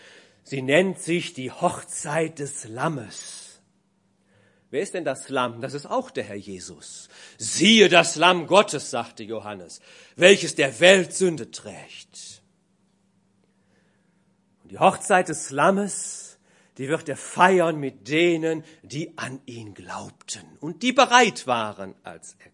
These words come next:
kam. Wohin zog denn hier der Bräutigam mit denen, die bereit waren? Hier zum Hochzeitsmahl, also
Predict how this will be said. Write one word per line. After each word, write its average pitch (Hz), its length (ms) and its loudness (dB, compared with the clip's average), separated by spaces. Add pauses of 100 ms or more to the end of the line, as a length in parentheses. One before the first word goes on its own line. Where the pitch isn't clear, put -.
kam. 98 340 -20 (3250)
Wohin 196 840 2 (720)
zog 165 480 0
denn 135 260 -4
hier 120 580 -4 (2250)
der 147 120 0
Bräutigam 165 760 2
mit 147 300 -10
denen, 214 600 4
die 208 140 -8
bereit 196 640 -8
waren? 104 520 -12 (1900)
Hier 165 260 2
zum 180 220 -6
Hochzeitsmahl, 147 720 -2
also 233 720 6